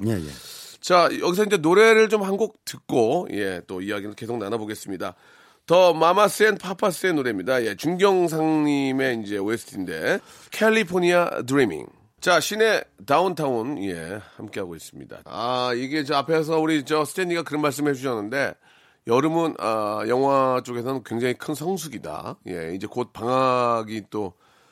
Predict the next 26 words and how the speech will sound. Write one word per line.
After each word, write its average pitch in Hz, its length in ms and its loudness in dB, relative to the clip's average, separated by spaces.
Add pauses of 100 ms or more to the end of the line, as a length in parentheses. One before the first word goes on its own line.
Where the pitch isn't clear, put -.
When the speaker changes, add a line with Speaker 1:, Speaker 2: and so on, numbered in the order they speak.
(220)
Speaker 2:
아, 101 500 -8
되면은 110 380 -2
또 127 80 -8
많은 117 260 -4
학생들을 156 540 -2
위한, 95 320 -4
그리고 104 300 -8
또 110 200 -6
대학생들, 107 560 -6
뭐, 101 280 -6
휴가, 143 420 -2 (520)
또 113 340 2
뭐, 120 240 -2
그래서 160 260 -2
영화관을 170 360 4
많이 143 120 -2
찾게 165 200 -10
되는데. 120 400 -2
Speaker 1:
그럼요. 139 320 4
Speaker 2:
예, 131 40 0
예. 101 440 -2 (540)
이번 196 400 2
주에 214 380 0
어떤 180 260 2
상영될 175 600 2
영화들 120 640 4